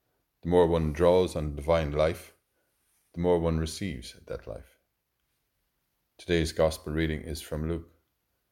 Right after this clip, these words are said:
Jesus said to his disciples, "Be compassionate as your Father is compassionate.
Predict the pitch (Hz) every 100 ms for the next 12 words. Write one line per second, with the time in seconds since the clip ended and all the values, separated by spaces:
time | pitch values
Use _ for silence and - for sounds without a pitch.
0 | _ _ _ _ 113 104 107 - 98 90
1 | 92 87 80 85 87 90 80 67 - -
2 | - _ _ _ _ _ - 85 90 82
3 | 104 98 - 98 98 - 80 85 80 -
4 | 90 82 76 - 82 78 87 85 - -